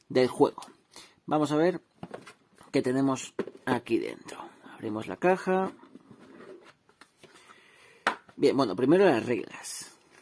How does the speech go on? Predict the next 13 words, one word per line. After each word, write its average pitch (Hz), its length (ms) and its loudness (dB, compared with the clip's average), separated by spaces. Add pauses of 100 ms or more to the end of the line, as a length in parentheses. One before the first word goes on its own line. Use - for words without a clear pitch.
(180)
Un 123 160 -4
librito, 170 480 6
bueno, 113 360 -4
librito, 123 560 2 (160)
en - 80 -16
realidad 120 440 -4
es - 160 -16
un, 120 240 -6
un 131 120 -6
simple 131 300 0
pliego. 170 500 6 (580)
Como - 180 -6
veis, 127 300 0